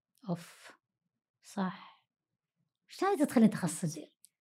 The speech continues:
Speaker 1: إن دخلت غير الناس ما يصلح. لا. بسم الله عليكم. أم، جبنا ثلاثة.
Speaker 2: إيه.
Speaker 1: هذه تخمينات. إحنا ما نقدر نوصل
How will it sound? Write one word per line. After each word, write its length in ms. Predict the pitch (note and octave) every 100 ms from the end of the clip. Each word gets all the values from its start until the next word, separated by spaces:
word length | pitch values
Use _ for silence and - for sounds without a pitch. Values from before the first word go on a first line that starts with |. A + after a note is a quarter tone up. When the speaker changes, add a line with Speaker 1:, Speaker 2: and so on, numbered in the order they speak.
| - - D4 -
Speaker 1:
إن 100 | D4
دخلت 260 | C#4+ D#4 D4+
غير 220 | D4+ D4
الناس 340 | D4 D#4+ C4
ما 200 | D#4 F4+
يصلح. 520 | D#4+ D4 G3 - - - _ _
لا. 160 | A#3 G3+ - - - -
بسم 220 | - - A#3
الله 160 | A3
عليكم. 480 | F#3 F#3+ F#3 F#3+ E3+ - - - - - - -
أم، 1000 | G#3+ A3 A3 A3+ A3 A3 G#3+ G#3 G#3 G3+ - - - _ _ _ _ - - - _ _ - _ _ _ _ -
جبنا 260 | G#3+ F#3 F#3
ثلاثة. 380 | E3 D#3 - - - _ _
Speaker 2:
إيه. 200 | G3+ - _ _ _ _ _ _ _ _ _ _ -
Speaker 1:
هذه 220 | E3+ G#3
تخمينات. 760 | G3 - - F3+ E3+ D#3 E3 - _
إحنا 180 | - F#3+
ما 140 | F#3 G#3
نقدر 260 | G#3 F#3
نوصل 360 | F3 F3+ F3